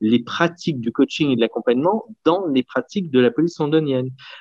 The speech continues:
À Hong Kong, ce sont des consoeurs et des confrères qui luttent contre le suicide des jeunes. En Norvège, c'est un travail avec Médecins Sans Frontières, euh, Norvège, tu vois. Donc, en fait, dans chaque pays, en fonction de nos cultures, ça, c'est aussi le propre de l'U M C C, c'est chaque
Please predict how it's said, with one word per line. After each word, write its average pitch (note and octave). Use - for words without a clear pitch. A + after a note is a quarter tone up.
À B2
Hong C#3
Kong, G#3+
ce -
sont B2+
des A#2
consoeurs C3+
et -
des A2+
confrères F3
qui -
luttent E3+
contre C3
le A#2
suicide C#3
des D#3
jeunes. C3
En G#2+
Norvège, B2+
c'est -
un A#2
travail D3
avec A#2+
Médecins D3
Sans B2+
Frontières, B2+
euh, G#2+
Norvège, A#2+
tu -
vois. D3+
Donc, A#2+
en C#3+
fait, F#3
dans B2
chaque E3+
pays, E3
en D#3
fonction C3+
de B2+
nos A2+
cultures, F3
ça, C3
c'est B2+
aussi B2+
le A2+
propre D3+
de A2+
l'U G#2+
M G#2
C -
C, F3
c'est -
chaque -